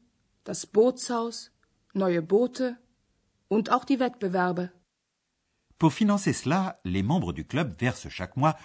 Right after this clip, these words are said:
Speaker 2: une cotisation, Beitrag.
Speaker 1: Wir bezahlen einen Beitrag.
Speaker 2: Andreas précise, une cotisation d'adhésion.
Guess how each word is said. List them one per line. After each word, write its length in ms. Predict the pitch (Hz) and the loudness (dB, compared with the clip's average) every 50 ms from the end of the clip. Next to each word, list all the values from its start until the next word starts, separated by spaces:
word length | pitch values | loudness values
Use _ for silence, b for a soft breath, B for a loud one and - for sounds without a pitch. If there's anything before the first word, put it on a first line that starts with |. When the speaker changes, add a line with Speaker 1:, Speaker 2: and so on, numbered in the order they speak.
| B B B | B B B
Speaker 2:
une 160 | 139 117 107 | -2 -2 -2
cotisation, 840 | - - 196 196 - - 123 85 92 85 - - - 76 64 - - _ _ _ 90 - | -2 -4 -6 -6 -4 -8 -6 -6 -6 -6 -6 -8 -12 -12 -14 -16 -18 _ _ _ -4 0
Beitrag. 800 | 131 131 110 104 - - - 69 - - - _ - _ _ _ _ _ _ _ _ _ _ _ _ _ _ _ _ _ _ _ _ _ | 0 0 0 -2 -6 -12 -14 -14 -14 -16 -20 _ -20 _ _ _ _ _ _ _ _ _ _ _ _ _ _ _ _ _ _ _ _ _
Speaker 1:
Wir 220 | 190 220 254 294 220 | -4 -2 0 0 0
bezahlen 680 | 233 208 - - - 190 175 185 196 233 247 254 247 - | 0 -2 -2 -4 -2 0 2 2 2 0 -2 -4 -4 -2
einen 280 | 208 214 233 240 240 | -2 -2 0 -2 -2
Beitrag. 640 | - 294 311 320 311 - - 180 165 165 - - - _ _ _ _ _ _ _ _ _ _ _ _ _ _ _ _ _ _ _ - | -2 0 0 -2 -2 -4 -8 -10 -10 -10 -12 -16 -20 _ _ _ _ _ _ _ _ _ _ _ _ _ _ _ _ _ _ _ -6
Speaker 2:
Andreas 480 | 101 104 92 82 104 98 92 90 - | -6 -6 -4 -2 -2 -2 -2 -2 -4
précise, 580 | - - 107 107 - 175 196 214 220 175 151 135 b b b b b _ _ | -4 -4 -4 -4 0 0 2 2 2 0 -2 -4 b b b b b _ _
une 300 | 135 131 120 107 104 98 | 4 6 6 6 4 2
cotisation 880 | - - 175 160 - - 143 127 107 117 107 - - - 208 196 - - | 0 -2 -2 -2 -2 -4 -6 -4 -2 -2 -2 -2 -2 -4 -4 -4 -4 -8
d'adhésion. 720 | 98 90 92 180 180 160 190 170 131 123 113 104 78 65 | -8 0 2 2 2 4 2 0 0 -2 -4 -4 -6 -6